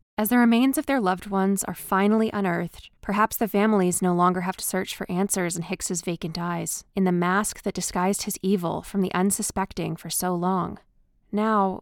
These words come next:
maybe they can finally begin to look for closure instead.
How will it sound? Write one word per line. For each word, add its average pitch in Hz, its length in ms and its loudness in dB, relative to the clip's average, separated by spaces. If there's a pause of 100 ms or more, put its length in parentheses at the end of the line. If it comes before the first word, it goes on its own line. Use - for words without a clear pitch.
maybe 185 300 2
they 233 100 2
can 226 140 -2
finally 208 480 2
begin 185 280 0
to - 100 -12
look 196 160 -4
for - 120 -10
closure 190 480 -2
instead. 175 520 -4